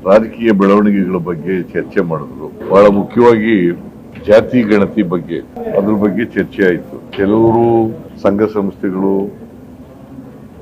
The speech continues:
ಮತ್ತು ಕೆಲವು ಜಾತಿ ಮುಖಂಡರುಗಳು, ಮಠಾಧೀಶರುಗಳು, ಮತ್ತೆ ಕೆಲವು ಮಂತ್ರಿಗಳು ಕೂಡ, ಆ, ಜಾತಿ ಗಣತಿ ಬಗ್ಗೆ ಅಪಸ್ವರ ಎತ್ತಿರ್ತಕ್ಕಂಥದ್ದನ್ನ ಪ್ರಸ್ತಾಪ ಆಯ್ತು.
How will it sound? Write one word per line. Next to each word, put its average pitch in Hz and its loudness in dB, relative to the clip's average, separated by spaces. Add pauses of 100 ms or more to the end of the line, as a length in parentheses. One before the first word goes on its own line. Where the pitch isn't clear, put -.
ಮತ್ತು 180 -10 (380)
ಕೆಲವು 92 -2
ಜಾತಿ 92 0
ಮುಖಂಡರುಗಳು, 90 -6 (1160)
ಮಠಾಧೀಶರುಗಳು, 87 -2 (340)
ಮತ್ತೆ 104 -8
ಕೆಲವು 104 0
ಮಂತ್ರಿಗಳು 98 -2
ಕೂಡ, 90 -6
ಆ, 87 -4
ಜಾತಿ 95 -2
ಗಣತಿ 90 -8
ಬಗ್ಗೆ 85 -12 (1080)
ಅಪಸ್ವರ 90 0 (1300)
ಎತ್ತಿರ್ತಕ್ಕಂಥದ್ದನ್ನ 80 -10
ಪ್ರಸ್ತಾಪ - -10
ಆಯ್ತು. - -6